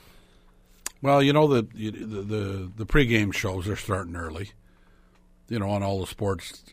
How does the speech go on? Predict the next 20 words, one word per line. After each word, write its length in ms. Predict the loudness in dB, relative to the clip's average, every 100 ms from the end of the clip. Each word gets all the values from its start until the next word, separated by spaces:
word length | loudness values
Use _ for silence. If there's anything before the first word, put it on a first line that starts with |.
| -12
stations, 580 | -6 -6 -6 -10 -10 -6
guys 260 | -4 -4
that 100 | -6
are 60 | -8
carrying 420 | -6 -4 -4 -6
it, 60 | -8
they're 100 | -4
starting 380 | 0 0 0
early. 360 | -4 -2 -2 -4
So 160 | -4 -6
they 120 | -4
got 160 | 0 2
all 240 | 4 4
that, 380 | 2 2 2 0
just 220 | -8 -6
like 160 | -4 -4
the 140 | -8
Super 280 | -6 -4 -4
Bowl 240 | -4 -4 -4
pregame 540 | -4 -4 -4 -4